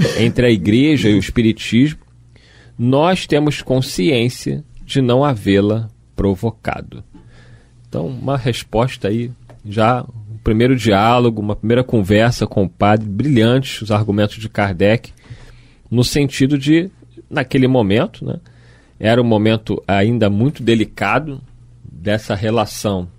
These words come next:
da igreja com o espiritismo, era um momento em que a igreja,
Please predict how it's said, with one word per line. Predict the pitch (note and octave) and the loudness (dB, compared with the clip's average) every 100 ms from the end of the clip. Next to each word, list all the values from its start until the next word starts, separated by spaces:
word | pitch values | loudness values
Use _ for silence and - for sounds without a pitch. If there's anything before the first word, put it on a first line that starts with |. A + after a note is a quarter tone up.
| - | -12
da | G2 A2+ | 0 2
igreja | F#2+ F#2+ A#2 A2 F#2+ D#2+ - - | 2 2 4 4 2 -8 -10 -4
com | A2 G#2+ | 0 0
o | |
espiritismo, | - - G#2 C3 - C3 F3 - - - - - - - - - | -2 -4 -2 -2 0 -2 -2 -10 -20 -20 -20 -20 -20 -20 -20 -10
era | G2+ G#2 | 0 2
um | G#2+ | 2
momento | G#2+ G2+ G#2 G#2+ G#2+ F#2+ F#2+ - - - - - - - | 2 2 2 0 -2 -4 -6 -8 -20 -20 -20 -20 -20 -8
em | F#2+ | -8
que | - | 0
a | G2+ | 0
igreja, | F#2+ G2 A2 G#2 F2 | 2 4 4 4 0